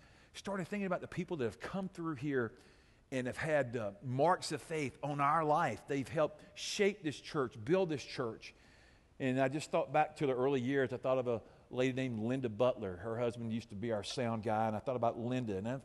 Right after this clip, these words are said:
then I thought about Keith Kilgore. And I thought it was interesting when I said, when I was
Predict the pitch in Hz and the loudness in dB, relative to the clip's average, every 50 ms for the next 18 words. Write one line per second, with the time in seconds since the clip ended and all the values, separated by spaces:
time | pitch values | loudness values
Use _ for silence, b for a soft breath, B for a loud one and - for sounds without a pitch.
0 | - - 117 160 175 175 - - 160 151 135 113 127 127 117 113 - - b b | -10 -6 -4 -2 -2 -2 -2 0 0 0 0 0 0 2 2 0 0 -4 b b
1 | b b b b b b b b b _ _ - - - 151 131 - - - 143 | b b b b b b b b b _ _ -10 -4 -2 -2 -2 -4 -6 -4 -4
2 | 131 113 98 92 85 85 - - - - _ _ _ _ b b b b b b | -2 -2 -4 -8 -12 -14 -16 -18 -20 -20 _ _ _ _ b b b b b b
3 | b b b 117 113 113 113 104 - - 143 117 127 117 - - 147 131 - 156 | b b b -2 0 0 0 0 2 0 0 0 0 -6 -6 -6 -6 -6 -6 -8
4 | - - - 104 90 82 - - 120 123 123 113 101 - - 156 143 131 101 113 | -10 -10 -12 -12 -14 -14 -14 -8 -6 -4 -4 -4 -4 -2 0 0 0 -2 -2 -6
5 | 123 123 123 117 110 104 - | -6 -2 -2 -2 -2 -4 -6